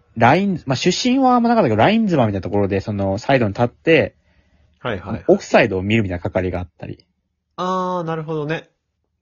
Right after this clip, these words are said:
Speaker 1: 小学生の時やってたんだけど、あ、
Speaker 2: うん。
Speaker 1: オフサイドのルールや仕組みはわかんだけど、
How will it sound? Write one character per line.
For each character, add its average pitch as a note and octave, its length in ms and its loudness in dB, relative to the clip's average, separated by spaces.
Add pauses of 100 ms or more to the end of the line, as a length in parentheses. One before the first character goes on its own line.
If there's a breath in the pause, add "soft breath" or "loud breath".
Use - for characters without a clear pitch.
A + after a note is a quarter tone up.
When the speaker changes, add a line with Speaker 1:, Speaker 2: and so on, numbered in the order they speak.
(220)
Speaker 1:
小 - 140 2
学 F3+ 120 2
生 D3+ 60 0
の A#2+ 60 0
時 - 60 -2
や A2 60 4
っ - 20 -8
て - 60 -6
た C#3+ 60 2
ん A#2 40 0
だ G2+ 80 -2
け F#2 100 -2
ど、 F#2 300 -4 (580)
あ、 G2+ 80 2
Speaker 2:
う - 40 6
ん。 C4+ 40 4
Speaker 1:
オ D4 40 2
フ - 60 -6
サ B3 80 4
イ F3 40 4
ド B2+ 60 2
の A2 60 0
ル G3+ 120 6
ー - 40 6
ル D#3+ 80 8
や A2+ 60 4
仕 - 140 -4
組 G#3 100 0
み A3 60 4
は G#3 60 6
わ G#3 60 4
か A3 140 2
ん F3 40 0
だ A2+ 100 -2
け F#2+ 100 -2
ど、 F#2+ 280 0